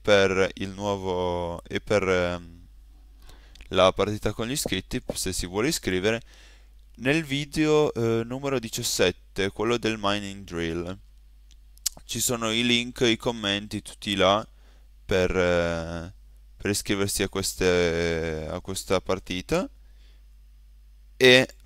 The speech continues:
per, eh, votare la serie che vorreste vedere sul canale. Allora, intanto, no, la dust. Tre iron dust e un chromium dust.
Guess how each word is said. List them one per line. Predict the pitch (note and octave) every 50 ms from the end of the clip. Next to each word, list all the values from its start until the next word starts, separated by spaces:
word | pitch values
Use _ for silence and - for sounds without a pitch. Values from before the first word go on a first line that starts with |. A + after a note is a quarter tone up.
| - - - - - -
per, | - A2 G2+ G2 F#2 G2
eh, | G2 F#2+ F#2+ F#2+ F#2+
votare | F#2 G#2 C3 - - G2 G2+ G2+ G#2
la | F#2+ F2+
serie | - - - F#2 F2+ F2+ F2+ F2+ F2 F2 F2 F2 F2 E2+ E2+ E2+ E2 E2+ E2+ E2 E2 E2 E2 E2 E2 E2+ G2 - - - - - - - - - - - - - - - - - -
che | - G2+
vorreste | F#2+ G2 G2 G2 G2+ - - F#2+
vedere | F#2+ F#2+ F#2 F#2 F#2 F2
sul | - - F#2 -
canale. | - F2+ E2+ D#2+ D#2+ E2 F2+ F#2+ F#2+ F#2+ - - - - - - - - - - - - - - - - - - - - - - - - - - - - - - - - - - - - - - - - - - - - - - - -
Allora, | - C#3 C3 G#2+ F#2+ G2 G2+ A2
intanto, | B2 C3+ C#3 D3 D#3+ D#3+ - - C3+ C3 C3+ C#3 D3 D3+ D3 - - D#3 D#3 D3 - - - - - - G#2+ G2+
no, | G2+ F#2+ F2 - - - - - -
la | - G2+ G#2
dust. | G2 F2 - F2 E2 D#2+ D#2 F#2 - - - - - - F2 - - - - - - - - - - - - - -
Tre | - - C3+ C#3 C3+ B2 B2+ B2+
iron | B2+ C3 C3+ C3+ C3+
dust | B2+ B2+ C#3 D3 - - -
e | A#2
un | A#2+ B2+ B2+
chromium | - - G#2 G2+ G2 F#2+ F#2+ - F#2+ F2+
dust. | F2 F2 E2 D#2+ E2+ E2+ - - - - - E2+ F2 F2+